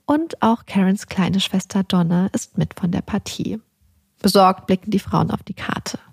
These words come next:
Diese eindeutige Ansage. Ist Karen in Gefahr? Ist ihr Sohn in Gefahr?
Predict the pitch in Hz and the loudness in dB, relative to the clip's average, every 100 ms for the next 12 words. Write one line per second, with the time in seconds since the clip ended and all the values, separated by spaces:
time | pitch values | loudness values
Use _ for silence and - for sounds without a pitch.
0 | _ - - - - - - - 202 208 | _ -20 -20 -20 -12 -4 -2 0 2 4
1 | 220 196 - 196 190 202 220 - - - | 4 2 2 0 0 -2 -4 -6 -8 -8
2 | 202 - _ _ _ 214 - 208 185 180 | -10 -10 _ _ _ -4 2 4 4 2
3 | 180 190 - 196 180 226 - _ _ _ | -2 -2 -2 -2 0 -2 -6 _ _ _
4 | _ _ - - 208 180 180 196 196 220 | _ _ -6 0 2 4 2 0 0 -2
5 | - 233 | -2 -6